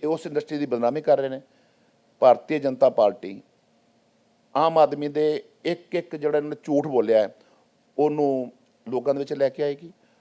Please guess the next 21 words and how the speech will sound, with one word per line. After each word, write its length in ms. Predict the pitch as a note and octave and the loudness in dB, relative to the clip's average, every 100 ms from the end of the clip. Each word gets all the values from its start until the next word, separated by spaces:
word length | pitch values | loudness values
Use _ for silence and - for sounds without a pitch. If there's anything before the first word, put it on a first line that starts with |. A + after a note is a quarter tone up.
| _ _ C#3+ | _ _ -4
ਔਰ 120 | C#3+ | -2
ਜਿਹੜਾ 200 | D3 C#3+ | -2 -4
ਤੁਸੀਂ 180 | C#3 C#3 | -4 -10
ਵਿਕਾਸ 360 | A#2+ B2+ D3 | 0 4 4
ਦੀ 100 | D#3+ | 2
ਗੱਲ 180 | D3 C#3+ | 0 0
ਕੀਤੀ 300 | C#3 C3+ D3+ | -2 -10 -8
ਹੈ, 60 | D3 | -8
ਸਾਡਾ 340 | - C#3 D3 - | -4 -2 -2 -4
ਇੱਕੋ 260 | D3 - F3 | -10 -6 -4
ਹੀ 220 | D#3 D3 - | -2 -6 -4
ਨਾਅਰਾ 240 | C#3 C#3+ C#3+ | 2 6 6
ਰਹੇਗਾ 400 | B2+ C3 C#3+ C#3 - _ _ _ | 6 4 2 0 -6 _ _ _
ਕਿ 100 | D3 | -6
ਲੁਧਿਆਣੇ 500 | C#3 C3+ C3+ C3 D#3+ | -4 0 0 2 0
ਨੂੰ 240 | D#3 D3+ C3+ | 0 -4 -8
ਸਵਰਗ 300 | - C3+ B2+ | -2 0 0
ਬਣਾਉਣਾ। 420 | G#2+ G2+ E2 - - - | -2 -6 -8 -12 -20 -10
ਲੁਧਿਆਣੇ 640 | A#2+ C3+ C#3 C3+ D3+ E3 | -6 -4 -2 0 0 0
ਦੇ 140 | D#3+ | 0
ਵਿੱਚ 540 | D#3 D3+ F3 E3+ E3+ | -2 -4 0 2 2